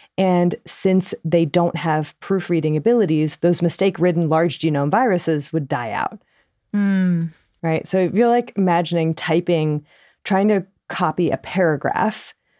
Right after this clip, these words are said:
Speaker 1: the longer the paragraph is, the more likely you are to make mistakes. And let's
Speaker 2: Right.
Speaker 1: say that, like, you can't proofread your mistakes.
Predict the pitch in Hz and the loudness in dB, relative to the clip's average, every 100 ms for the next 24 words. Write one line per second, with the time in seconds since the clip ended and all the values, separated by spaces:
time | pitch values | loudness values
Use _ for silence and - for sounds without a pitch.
0 | - 180 180 214 226 175 170 165 156 156 | -4 2 2 4 2 2 2 2 2 -2
1 | - - - 160 185 285 269 - - 165 | -4 -18 -2 2 4 4 2 -4 -8 2
2 | 175 165 160 143 147 156 147 151 131 147 | 4 4 2 0 0 -2 0 0 0 -2
3 | 151 143 - 147 139 143 - 180 156 143 | -2 -4 -2 -2 -2 -4 -2 0 0 -2
4 | - 160 160 156 160 151 - 147 - 156 | -2 -2 0 2 0 0 -2 -4 -4 -8
5 | - 170 - - 165 156 - 139 139 135 | -4 -6 -6 -6 -4 -4 -2 -2 -2 -2
6 | 135 - 135 233 - - | -4 -2 0 0 -2 -14